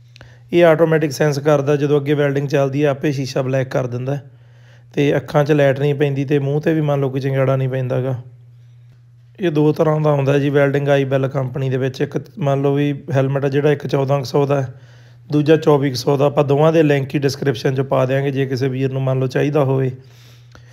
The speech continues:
ਤਾਂ ਉਹ Amazon ਵਾਲਾ ਆਪਣੇ ਲਿੰਕ ਤੋਂ ਆਰਡਰ ਕਰ ਸਕਦਾ, ਸਿੱਧਾ ਸੇਮ ਆ ਜਾਊਗਾ ਇਹਦੇ ਨਾਲ ਦਾ।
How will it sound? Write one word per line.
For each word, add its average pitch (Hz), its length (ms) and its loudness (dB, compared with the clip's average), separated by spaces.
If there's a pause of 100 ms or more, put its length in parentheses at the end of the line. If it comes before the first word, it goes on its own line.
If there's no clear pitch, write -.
(220)
ਤਾਂ 147 120 4
ਉਹ 151 400 8
Amazon 143 380 2
ਵਾਲਾ 143 300 2
ਆਪਣੇ 143 220 -4
ਲਿੰਕ 135 260 -4
ਤੋਂ 139 180 -4
ਆਰਡਰ 135 260 -2
ਕਰ 127 220 -4
ਸਕਦਾ, 135 300 -4
ਸਿੱਧਾ 135 300 -4
ਸੇਮ 131 340 -4
ਆ 131 80 0
ਜਾਊਗਾ 131 220 -4
ਇਹਦੇ 139 120 -4
ਨਾਲ 127 260 -4
ਦਾ। 143 120 -4